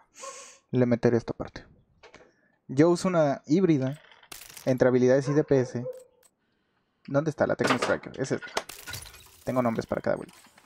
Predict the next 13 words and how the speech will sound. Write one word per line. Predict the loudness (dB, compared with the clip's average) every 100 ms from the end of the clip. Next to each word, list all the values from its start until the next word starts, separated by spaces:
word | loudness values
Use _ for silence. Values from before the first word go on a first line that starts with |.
| -20 -10
Por | -8
cierto, | -6 -4 -4
de-, | -4 -4
después | -4 -2 0 2
van | 2
a |
ver | 2
la | 2
actualización | 0 0 0 0 0 -2
de |
la | -2
Techno | -4 -8
Striker. | -10 -12 -12